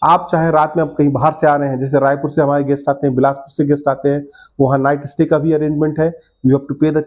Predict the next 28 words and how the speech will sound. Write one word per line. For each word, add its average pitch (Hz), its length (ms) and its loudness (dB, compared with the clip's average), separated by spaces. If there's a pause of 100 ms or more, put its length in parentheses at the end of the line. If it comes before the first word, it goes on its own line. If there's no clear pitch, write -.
extra - 300 -2
charges। 147 380 -2 (120)
Next 147 320 0
day 180 80 2 (480)
breakfast, 180 760 0 (300)
unlimited 202 480 2
breakfast 175 680 -4
with - 220 -2 (240)
water 160 300 0
park - 340 -4 (600)
at 135 220 0 (180)
Bliss 185 220 0
International 170 600 -2 (380)
Kingdom। 123 340 0 (880)
वहाँ 123 160 0
पे 147 120 2
एंजॉय 131 280 0
करिए 147 220 -2
ब्रेकफास्ट 139 500 -2
करके 156 280 0 (360)
और 151 180 2
आराम 190 520 0
से 170 220 0
एक 160 140 -4
तारीख 151 260 0
को 147 120 0
लंच 143 280 -2
और 139 200 0